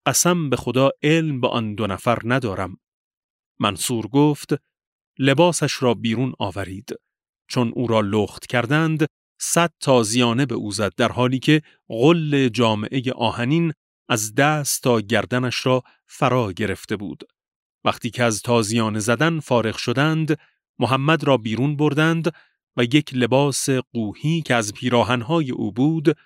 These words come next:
بر روی ضرب تازیانه‌ها بر وی پوشانیدند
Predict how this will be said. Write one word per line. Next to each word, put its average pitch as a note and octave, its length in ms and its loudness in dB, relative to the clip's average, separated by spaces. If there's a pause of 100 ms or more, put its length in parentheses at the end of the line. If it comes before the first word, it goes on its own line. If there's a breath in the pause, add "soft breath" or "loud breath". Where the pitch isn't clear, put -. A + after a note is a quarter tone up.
(240 soft breath)
بر A#2 120 2
روی B2+ 420 0
ضرب C#3 420 0
تازیانه‌ها G#2+ 840 -2
بر A2 280 0
وی B2 220 0 (280 soft breath)
پوشانیدند C3 920 -2